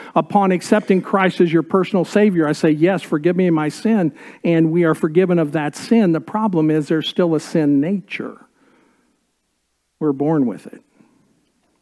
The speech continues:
We, we want to do the wrong thing. Have you ever noticed no young child needs to be taught to have a temper?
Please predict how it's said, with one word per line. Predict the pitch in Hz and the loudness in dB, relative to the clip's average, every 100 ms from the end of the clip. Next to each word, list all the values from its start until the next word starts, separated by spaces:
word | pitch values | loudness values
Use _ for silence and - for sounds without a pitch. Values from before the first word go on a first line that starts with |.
| _ _ _ _ _ _ _ - | _ _ _ _ _ _ _ -6
We, | 151 139 _ _ _ _ - | -6 -8 _ _ _ _ -8
we | 135 | -6
want | 127 139 147 | -4 -6 -6
to | 143 | -6
do | 131 120 127 | -4 -4 -2
the | 123 | -4
wrong | 113 113 123 | -4 -6 -8
thing. | - 202 156 - _ _ _ _ _ _ _ _ _ _ _ _ | -6 -6 -6 -12 _ _ _ _ _ _ _ _ _ _ _ _
Have | 165 | -2
you | 302 | 2
ever | 226 | 2
noticed | 185 196 190 - 156 | 2 2 0 -2 -2
no | 151 165 185 190 147 | 0 0 -2 -4 -4
young | 156 165 165 | -4 -2 -4
child | - 143 151 147 | -4 -4 -4 -2
needs | 131 143 139 | 0 0 -2
to | - | -6
be | 131 | -6
taught | 123 - 139 139 - | -8 -8 -8 -8 -10
to | 120 | -12
have | 127 113 | -10 -12
a | |
temper? | 123 127 120 127 | -12 -10 -10 -12